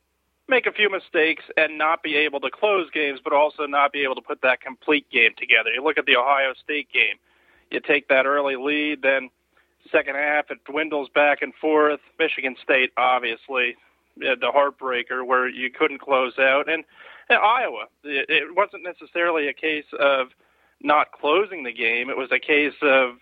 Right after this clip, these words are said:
just not consistently putting together a complete game.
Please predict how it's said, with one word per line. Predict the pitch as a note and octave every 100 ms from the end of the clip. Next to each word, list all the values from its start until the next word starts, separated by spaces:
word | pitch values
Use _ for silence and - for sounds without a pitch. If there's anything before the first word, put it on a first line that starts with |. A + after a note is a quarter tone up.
| _
just | - D3+ D3
not | D3 -
consistently | C3+ - - D#3+ - F3+ C#3+ C#3+ C#3 B2+ - _ _ _
putting | - E3+ C#3
together | D3+ C3+ D3 F#3+ D#3
a |
complete | - B2 - A#2 -
game. | G#2 -